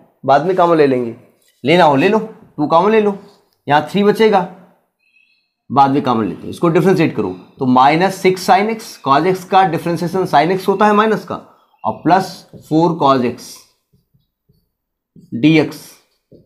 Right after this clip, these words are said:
is equal to D T। देखो ऊपर आपको लिखा तो वही चीज है, यहाँ से टू कॉमन लेना पड़ेगा, तो यहाँ क्या बचेगा, टू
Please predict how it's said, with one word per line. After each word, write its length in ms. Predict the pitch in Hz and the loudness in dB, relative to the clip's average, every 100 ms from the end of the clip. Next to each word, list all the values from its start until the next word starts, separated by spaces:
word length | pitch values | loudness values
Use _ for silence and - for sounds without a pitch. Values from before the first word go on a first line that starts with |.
| _ - | _ -12
is 180 | 113 151 | -6 -4
equal 200 | 165 170 | -2 -2
to 100 | 165 | -2
D 160 | 131 143 202 | 0 -2 -2
T। 100 | 196 - _ _ - | -6 -10 _ _ -4
देखो 160 | 160 208 208 202 | 0 0 -2 -4
ऊपर 320 | 143 196 202 202 - - _ | 0 0 2 -2 -10 -20 _
आपको 320 | 127 139 - 190 190 - | -2 0 0 0 0 -8
लिखा 320 | 131 123 123 180 | -4 0 2 2
तो 120 | 190 | 4
वही 140 | 214 | 4
चीज 220 | 196 165 107 | 4 0 0
है, 80 | 92 - - - | -4 -8 -10 0
यहाँ 120 | 165 | 2
से 100 | 190 | 2
टू 160 | 202 214 | 0 2
कॉमन 220 | 190 165 | 2 2
लेना 180 | 139 120 | 0 -2
पड़ेगा, 300 | - 80 73 | -4 -10 -14
तो 760 | - - - _ _ _ _ 139 | -18 -20 -20 _ _ _ _ -2
यहाँ 240 | 143 175 | 0 0
क्या 120 | 208 202 | 2 0
बचेगा, 300 | 180 139 107 | 0 -2 -4
टू 300 | - 165 | -6 -6